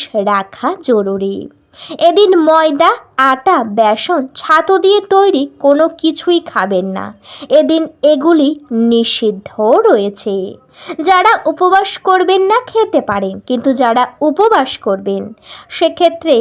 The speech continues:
এগুলি থেকে আপনারা দূরে থাকবেন। গোটা শ্রাবণ মাস কুমারী মেয়েরা ভুলেও পেঁয়াজ, রসুন, লাল লঙ্কা, ধনে,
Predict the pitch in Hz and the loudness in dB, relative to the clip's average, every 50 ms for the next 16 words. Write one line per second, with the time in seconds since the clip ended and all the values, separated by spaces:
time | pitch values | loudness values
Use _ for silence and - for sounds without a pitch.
0 | 262 285 - - - 233 226 214 220 220 220 226 226 226 - 330 349 339 - 247 | 0 -4 -6 -2 0 0 0 2 2 0 2 0 -2 -2 -2 -4 -4 -2 -4 -6
1 | 214 - _ - 233 240 254 - - 392 381 285 254 262 262 _ - 233 226 220 | -8 -8 _ -8 -6 -6 -6 -4 -2 0 0 0 0 -2 -4 _ -6 -4 -2 -2
2 | 233 220 190 185 - - - 202 196 196 196 208 202 202 196 196 190 190 - 220 | -2 -2 -2 -6 -8 -10 -10 -10 -10 -8 -8 -6 -6 -6 -6 -8 -8 -10 -14 -16
3 | 220 _ _ _ _ - - - - - 294 285 370 392 392 403 427 453 440 - | -20 _ _ _ _ -20 -20 -18 -10 -4 0 2 2 2 4 2 0 0 0 -2
4 | - - 381 349 349 339 403 427 415 403 381 339 233 175 202 - - - - _ | 0 2 4 4 4 4 4 4 4 4 2 2 2 0 -2 -6 -8 -10 -12 _
5 | _ - 311 311 302 311 311 311 330 330 302 285 285 277 302 311 294 214 - - | _ -2 0 2 2 2 2 2 2 2 2 2 2 2 4 2 0 -2 -4 -8
6 | 214 - - - 240 233 233 269 320 277 - - _ - - - - - _ - | -14 -10 -4 -2 -2 0 2 2 0 0 -2 -6 _ -20 -20 -20 -20 -20 _ -2
7 | - 330 330 330 330 349 415 466 - - - _ - 330 330 339 359 370 370 - | 0 2 2 4 4 2 0 -2 -4 -10 -12 _ -2 2 4 4 4 4 2 2
8 | 440 427 302 220 220 - - - 226 233 233 226 233 220 262 247 233 220 220 214 | 2 2 2 0 -4 -8 -10 -6 -2 0 2 2 2 2 0 0 0 0 0 0
9 | 220 220 226 226 - 285 311 440 440 - - 247 233 233 233 254 247 285 359 311 | 2 0 -2 -2 -2 0 0 -2 -2 -6 -10 -10 -8 -4 -2 -2 0 0 0 0